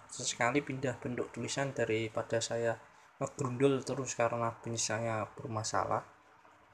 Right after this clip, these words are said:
Bener kan? Nggak enak bacanya. Jadi kita ketemu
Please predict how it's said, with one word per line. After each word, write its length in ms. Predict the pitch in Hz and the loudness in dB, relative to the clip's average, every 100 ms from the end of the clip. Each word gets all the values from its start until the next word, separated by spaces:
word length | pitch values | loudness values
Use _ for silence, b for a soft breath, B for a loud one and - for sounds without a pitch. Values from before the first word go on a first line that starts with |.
| - | -14
Bener 320 | - 151 143 113 | 0 6 6 4
kan? 240 | 107 120 - - | 0 -2 -10 -16
Nggak 220 | - 120 113 | -6 -4 -2
enak 240 | 131 131 - | -2 -2 -2
bacanya. 640 | 120 - 127 131 113 113 - | -4 -2 -2 -2 -4 -6 -6
Jadi 320 | - 110 135 | -6 -2 -2
kita 680 | 135 127 131 120 120 117 113 110 | -2 -2 -2 -2 0 0 0 -2
ketemu 380 | - - 120 | -2 -4 -4